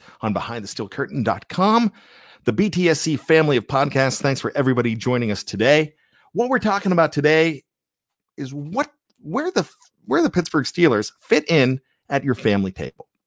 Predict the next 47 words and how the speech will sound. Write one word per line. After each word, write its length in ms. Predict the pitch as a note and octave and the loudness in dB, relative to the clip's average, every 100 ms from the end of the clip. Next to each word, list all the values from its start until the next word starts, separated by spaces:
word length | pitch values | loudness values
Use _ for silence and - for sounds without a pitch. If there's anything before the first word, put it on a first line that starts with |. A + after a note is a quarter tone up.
| _ _ _ _ _ _ | _ _ _ _ _ _
So, 360 | - - B2 C3 | 0 6 6 6
and 120 | - B2+ | 4 4
that's 280 | C#3 C3+ | 4 0
exactly 520 | - B2 A2 A#2+ A#2+ C3 | -4 -2 2 2 2 0
what 200 | A#2 A#2+ | 0 -2
we're 100 | G#2 | -2
doing. 380 | G2+ F2 E2+ | -2 -2 -6
So 260 | E2+ A2 G#2 | -4 -2 -2
I 200 | - A2+ | 0 -2
had 200 | A#2 A2 | -2 -6
talked 320 | - A3+ C4 | -2 -2 0
about 360 | D3 C3 A#2 - _ _ _ _ _ _ _ _ | 2 4 4 -2 _ _ _ _ _ _ _ _
how, 340 | - A#2 A2 | 0 4 6
uh, 80 | G#2 | 4
my, 320 | G#2 G#2 F2+ A2+ _ _ _ - | 4 0 -2 -10 _ _ _ -10
my 300 | A2 G2 F2+ | -4 -2 -2
wife, 420 | F2+ D#3 C3+ C3+ | 2 2 2 -2
who, 280 | B2+ A#2+ A2+ - | -4 -4 -6 -10
and 140 | G2 | -8
my 140 | F#2 D#2+ | -6 -6
girlfriend 420 | - G3+ - G#2 | -4 -4 -4 -8
at 60 | |
the 80 | F2 | -10
time, 260 | - F2+ G2+ | -10 -8 -4
back 260 | G2 F#2+ | -6 -6
in, 120 | F#2+ F2+ | -6 -6
uh, 80 | E2+ | -6
two 140 | - | -8
thousand 420 | G2 F2+ E2+ E2+ | -4 -4 -4 -8
six, 540 | E2 F#2+ C#3 - - - _ _ _ _ _ _ _ _ _ _ | -8 -8 -8 -10 -12 -14 _ _ _ _ _ _ _ _ _ _
how, 380 | G#2 G#2+ G#2+ G#2 | 0 4 4 6
um, 400 | G2 G2 F2+ - _ F2+ | 4 4 0 -8 _ -12
she 260 | - A2+ G#2 | -8 -2 -2
actually 280 | G#2+ - | -2 -4
broke 280 | G2+ G2 F#2 | -4 -4 -2
up 140 | G#2+ G2+ | -4 -4
with 80 | |
me 140 | F#2+ G2 | -4 -2
in 60 | |
the 60 | F#2 | -2
morning 240 | F#2 F2+ | -4 -4
of 80 | F2 | -6
the 60 | D2+ | -10
draft. 500 | F2 G2+ G#2+ - - | -8 -6 -8 -10 -12
And, 160 | - A#3 | -8 -6
you 80 | B3+ | -2
know, 260 | E3 A2 | -2 -4